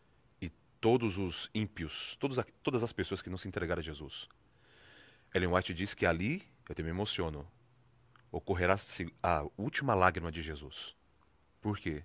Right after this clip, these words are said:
Jesus, segundo Mateus capítulo vinte e cinco, não criou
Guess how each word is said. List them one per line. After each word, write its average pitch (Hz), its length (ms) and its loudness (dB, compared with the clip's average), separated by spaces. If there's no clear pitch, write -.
Jesus, 87 840 -2
segundo 92 400 -2
Mateus 87 280 2
capítulo 85 300 -6
vinte 80 120 -8
e - 40 -4
cinco, - 340 -6
não 90 380 0
criou 95 500 -2